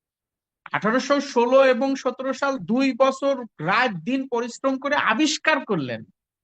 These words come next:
এই মায়াজম তিনটা কারণ, যে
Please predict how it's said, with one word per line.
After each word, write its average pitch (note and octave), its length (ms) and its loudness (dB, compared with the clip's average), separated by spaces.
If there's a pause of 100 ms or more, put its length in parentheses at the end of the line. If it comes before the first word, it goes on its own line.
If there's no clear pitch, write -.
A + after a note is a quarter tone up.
(680)
এই F#3+ 140 -2
মায়াজম F3+ 540 0
তিনটা G3 440 -4
কারণ, A2 380 -4 (560)
যে A3+ 320 0